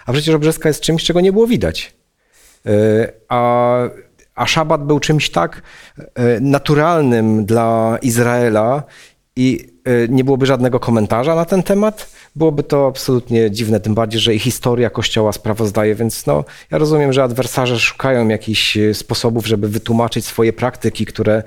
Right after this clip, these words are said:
e, nie wynikają bynajmniej z Biblii. E, no, my widzimy, że ten szabat jest tam bardzo mocno usadowiony od samego początku.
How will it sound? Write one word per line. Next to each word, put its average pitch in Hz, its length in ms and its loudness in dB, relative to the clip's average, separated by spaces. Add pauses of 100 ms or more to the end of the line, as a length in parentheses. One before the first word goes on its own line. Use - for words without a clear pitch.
(380)
e, 117 200 0
nie 123 180 2
wynikają 131 480 0
bynajmniej 123 380 2
z 147 80 -2
Biblii. 131 440 2 (420)
E, - 40 -6 (520)
no, 147 200 0
my 139 200 0
widzimy, 123 360 0
że 113 180 0
ten 113 240 0
szabat 104 400 -2
jest 98 160 -8
tam 95 180 0
bardzo 98 300 -2
mocno 98 340 -2
usadowiony 98 580 -2
od 95 120 -4
samego 104 340 0
początku. - 540 -6